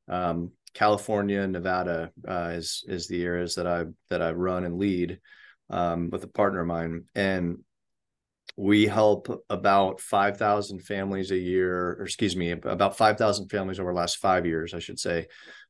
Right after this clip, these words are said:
uh, with a purchase or refinance. Just understand the world of real estate. But it's much more than that.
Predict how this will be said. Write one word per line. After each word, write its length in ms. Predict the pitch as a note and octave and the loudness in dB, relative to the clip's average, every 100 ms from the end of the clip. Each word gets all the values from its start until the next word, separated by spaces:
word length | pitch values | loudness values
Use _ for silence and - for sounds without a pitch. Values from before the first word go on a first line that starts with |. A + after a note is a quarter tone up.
| - | -6
uh, 260 | F#2 F2 F2 | 0 0 2
with 220 | G2 G2 | 0 0
a 40 | E2+ | -2
purchase 580 | - A#2+ A#2+ A2+ G#2 | 2 0 2 0 0
or 120 | G#2 F#2 | 0 0
refinance. 640 | F2 F2 D#2+ C#2 - - | 0 -4 -6 -8 -12 -2
Just 280 | G#2 F#2 - | 0 0 2
understand 560 | A#2+ A#2+ A#2 - A2 G2+ | 4 4 2 0 0 0
the 60 | |
world 200 | F#2+ F2+ | 0 0
of 60 | E2+ | -2
real 180 | E2 D#2 | -6 -10
estate. 380 | - F#2 E2+ - _ - - - - _ | -10 -8 -8 -10 _ -20 -20 -20 -20 _
But 320 | A2+ G#2 G2+ - | 4 4 4 0
it's 220 | G#2 - | 0 2
much 440 | A#2+ C#3 C3+ - G#2+ | 2 2 2 -6 -4
more 300 | G2+ G2 G2+ | 0 2 0
than 140 | G#2+ | 0
that. 320 | A2 A2 A2+ | -2 -2 -2